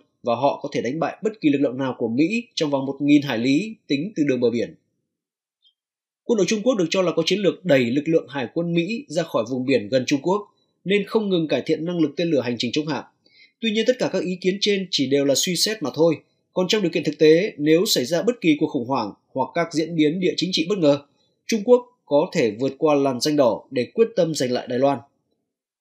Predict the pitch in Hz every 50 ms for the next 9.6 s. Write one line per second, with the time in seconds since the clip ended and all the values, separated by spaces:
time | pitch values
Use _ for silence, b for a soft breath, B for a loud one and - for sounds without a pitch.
0 | _ _ _ 123 190 - - 190 165 180 185 226 233 202 180 170 170 165 156 156
1 | 156 151 214 214 - 185 143 135 - 143 131 135 135 139 160 208 226 233 - -
2 | 127 123 147 170 160 143 143 147 143 147 160 170 175 175 170 - 214 208 196 180
3 | 208 214 139 139 135 131 131 - _ _ _ _ _ _ 123 120 - - 131 143
4 | 147 156 202 226 - _ - 180 196 185 - 175 165 160 147 143 - 160 147 147
5 | 160 139 143 156 143 147 - 196 190 175 - 180 160 - - 160 160 156 156 156
6 | 151 135 104 101 110 117 127 131 131 127 - _ _ _ _ _ _ _ _ _
7 | _ _ _ - 143 139 147 143 135 127 110 101 110 117 123 139 165 190 - -
8 | _ - 170 165 208 202 - 190 185 - - 214 208 196 185 170 165 165 156 117
9 | - - 151 135 165 151 156 190 208 185 170